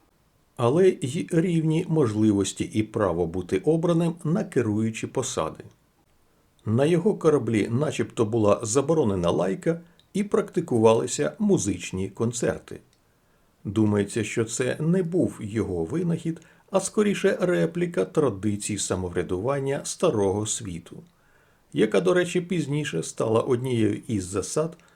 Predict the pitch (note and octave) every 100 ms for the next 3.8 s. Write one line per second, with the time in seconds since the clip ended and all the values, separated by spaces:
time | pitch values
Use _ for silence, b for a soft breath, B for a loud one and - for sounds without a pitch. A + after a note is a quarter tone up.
0 | b b G#3+ G3+ E3 D#3 A#2+ - C#3+ C#3+
1 | C#3+ D3 E3 A2+ F#2+ G2+ F#2+ F2+ G2+ G#2
2 | - A2 F#2 F#2 F#2+ F2+ - - A2 -
3 | F#2+ - G#2+ F#2 D2+ D#2 - -